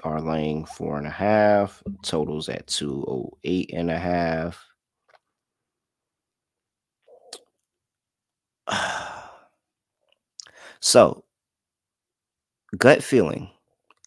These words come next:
everybody's on the Heat tonight. This is, you know, everybody says that there's no way that the Knicks are able to come back in the series at all. And the Knicks just have an all-world shooting day,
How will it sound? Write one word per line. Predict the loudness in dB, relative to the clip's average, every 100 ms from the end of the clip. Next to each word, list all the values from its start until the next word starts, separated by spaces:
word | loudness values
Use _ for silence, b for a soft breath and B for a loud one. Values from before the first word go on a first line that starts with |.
| 2
everybody's | 4 4 4 4 4
on | 2 0
the |
Heat | 0 -4 -4
tonight. | -2 -2 -2 -6 -12
This | -8 -6
is, | -4 -6 -8 -12 -14 _ _ _ _ _ -6
you | -2
know, | -2 -2 -6 -2
everybody | 2 4 2 0
says | -2 -4 -4
that | -6
there's | -6 -4
no | -2 -2
way | -2 -2
that | -4 -6
the | -6
Knicks | -6 -6 -6 -6 -6
are | -6 -6
able | -6 -8
to | -10
come | -10 -8
back | -8 -8
in | -10
the | -8
series | -4 0 0 0
at | -2
all. | 0 0 -2 -8 b b b _ _ _ _ _ _ 0
And | 4 4 2
the |
Knicks | 2 0 -2
just | -4 -4
have | -2 -4 -6
an | -6
all-world | -2 0 0 0 -2 -2 -4 -4 -4 -4
shooting | -4 -4 -8 -8 -10
day, | -10 -10